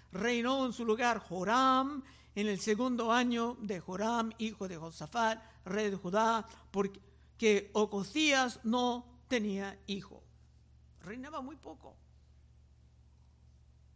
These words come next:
Pero la palabra de Dios se cumple. Y esto es lo que tenemos que aprender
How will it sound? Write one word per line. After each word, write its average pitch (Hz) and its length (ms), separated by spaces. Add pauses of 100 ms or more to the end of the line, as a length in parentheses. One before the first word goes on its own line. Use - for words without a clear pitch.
(1120)
Pero 247 220
la 233 160
palabra 254 460
de 202 160
Dios 254 340
se - 140
cumple. 277 480 (600)
Y 196 100
esto 254 220
es 247 40
lo 254 140
que 247 100
tenemos 226 400
que 220 100
aprender 208 680